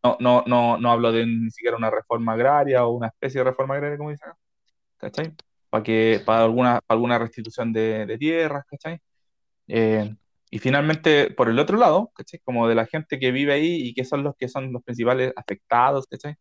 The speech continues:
Llámense los Luxinger, Macay, los tipos, tipos de ese tipo, ¿cachai? Locos de ese tipo. Como esos locos ya les diste en la mano, ¿cachai? Porque lo que hizo este gobierno, el gobierno que, actual, ¿cachai? Que fue como el principal condoro,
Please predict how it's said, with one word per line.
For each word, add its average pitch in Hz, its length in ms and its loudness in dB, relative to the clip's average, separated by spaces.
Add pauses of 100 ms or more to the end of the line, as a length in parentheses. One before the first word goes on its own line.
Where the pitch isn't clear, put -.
(300)
Llámense 117 400 0
los 107 260 4
Luxinger, 117 680 -2
Macay, 120 360 0
los 123 180 -4
tipos, 143 460 -4 (360)
tipos 139 260 0
de 139 80 2
ese 156 140 -2
tipo, 175 220 -2
¿cachai? 170 280 -4
Locos 160 260 -2
de 156 60 -4
ese 170 140 -8
tipo. 202 220 -4 (500)
Como 117 480 2 (1300)
esos 131 220 -2
locos 139 260 4
ya 143 140 2
les 127 200 4
diste 147 260 -2
en 127 100 2
la 117 80 4
mano, 147 240 4
¿cachai? 139 360 -6 (680)
Porque 113 600 0
lo 110 200 -2
que 117 80 0
hizo 156 200 -2
este 156 220 -2
gobierno, 147 600 2
el 117 120 -6
gobierno 120 300 -6
que, 113 220 -2
actual, - 420 -6
¿cachai? 196 320 -8 (380)
Que 117 120 -6
fue 143 140 -2
como 131 160 4
el 110 120 -4
principal 120 400 0
condoro, 170 460 0